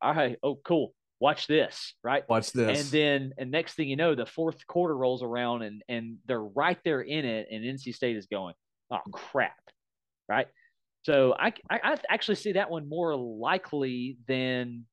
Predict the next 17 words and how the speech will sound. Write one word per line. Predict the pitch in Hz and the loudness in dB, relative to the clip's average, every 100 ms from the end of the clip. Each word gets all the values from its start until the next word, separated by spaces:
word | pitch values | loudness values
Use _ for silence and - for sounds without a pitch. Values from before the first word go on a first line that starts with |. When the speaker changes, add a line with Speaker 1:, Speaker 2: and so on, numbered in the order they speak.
| _ | _
Speaker 1:
than | 123 123 120 120 | -4 -4 -4 -2
the | 120 113 - | -2 -2 -2
Purdue | 139 139 180 | -2 0 0
game. | 101 65 _ _ _ _ _ _ - | 0 -4 _ _ _ _ _ _ 4
What | 202 262 | 6 6
say | - 262 | 6 6
you, | 214 170 185 156 | 6 4 2 2
though? | 113 90 90 | 0 -2 -4
You | 107 | -2
got | 123 143 | 2 4
a, | 120 | 2
you | 127 | 0
got | 143 | 0
an | 135 | 0
upset | - 135 - | -2 -6 -6
for | |
me? | 170 175 | -8 -10